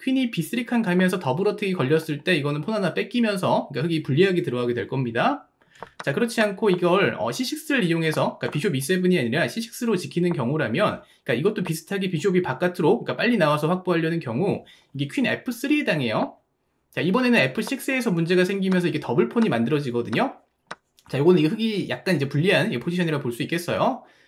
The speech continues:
자, 근데 이게 작년도, 이천이십삼년도부터 해서는, 그러니까 흙이 충분히 지킬 수 있다라고 해서, 그러니까 흙이 좀 무승부로 만족하는 경우,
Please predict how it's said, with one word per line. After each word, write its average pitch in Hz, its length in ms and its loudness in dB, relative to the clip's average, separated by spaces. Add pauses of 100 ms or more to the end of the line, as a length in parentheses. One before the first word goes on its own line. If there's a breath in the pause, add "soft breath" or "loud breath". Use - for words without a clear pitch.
(100)
자, 147 100 -8
근데 180 180 6
이게 170 340 6
작년도, 180 580 4
이천이십삼년도부터 190 920 0
해서는, 185 520 0 (220 soft breath)
그러니까 135 100 -6
흙이 247 200 -2
충분히 262 500 0
지킬 233 280 -4
수 247 160 -4
있다라고 151 840 0
해서, 165 380 2
그러니까 - 120 -2
흙이 220 200 -2
좀 196 120 -2
무승부로 202 420 2
만족하는 180 500 2
경우, 151 460 0